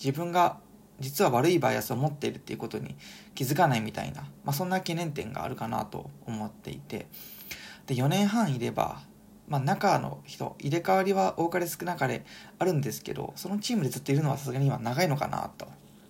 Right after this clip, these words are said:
えっと、感じています。はい。まあ、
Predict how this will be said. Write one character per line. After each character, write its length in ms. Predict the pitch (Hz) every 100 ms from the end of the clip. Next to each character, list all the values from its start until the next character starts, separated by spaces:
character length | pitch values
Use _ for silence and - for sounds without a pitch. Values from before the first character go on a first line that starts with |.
| -
え 60 | -
っ 20 |
と、 80 | -
感 180 | - 123
じ 100 | 117
て 100 | 117
い 100 | 110
ま 100 | 110
す。 180 | - - - - - - - - - - - - -
は 140 | - 117
い。 140 | 110 - - - - -
ま 120 |
あ、 40 | 139